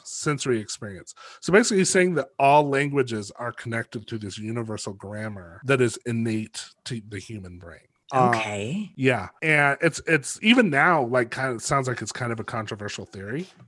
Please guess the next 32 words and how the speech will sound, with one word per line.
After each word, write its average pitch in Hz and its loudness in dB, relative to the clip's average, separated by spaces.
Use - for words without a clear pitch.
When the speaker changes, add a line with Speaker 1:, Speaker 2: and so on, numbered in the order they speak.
Speaker 2:
Mm-hmm. 147 2
Speaker 1:
So 175 4
for 135 0
Roger 131 4
Bacon 131 2
to 104 -8
be 101 -8
kind 107 -10
of 95 -14
saying 101 -10
this 95 -8
shit 101 -6
back 101 -10
in 98 -12
the 90 -14
thirteenth 98 -6
century. 92 -6
Speaker 2:
Yeah. 139 0
Speaker 1:
Like, 180 6
like, - 6
Speaker 2:
Again, 147 6
they 156 8
Speaker 1:
he's 156 8
Speaker 2:
were, 147 6
they 151 6
were 160 8
like, 143 0
"Tie 165 6
him 165 4
to 160 8
a 156 8
chair, 135 4